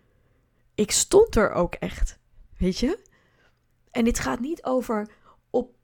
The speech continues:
op de borstklopperij of zo. Dit is niet van, "Kijk eens hoe geweldig ik ben." Maar het klopte gewoon. Dat wat ik zei, de boodschap die ik uit wilde dragen,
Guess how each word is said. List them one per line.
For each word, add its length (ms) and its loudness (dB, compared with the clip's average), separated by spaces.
op 180 -6
de 80 -4
borstklopperij 960 2
of 160 -6
zo. 280 -6
Dit 180 -6
is 120 -6
niet 220 0
van, 180 -4
"Kijk 260 -4
eens 140 -4
hoe 100 -12
geweldig 520 0
ik 160 -6
ben." 300 -6
Maar 380 -6
het 240 -14
klopte 400 2
gewoon. 440 -8
Dat 220 -4
wat 140 -2
ik 140 -2
zei, 640 -2
de 100 -12
boodschap 560 2
die 140 4
ik 160 0
uit 280 6
wilde 240 4
dragen, 680 -6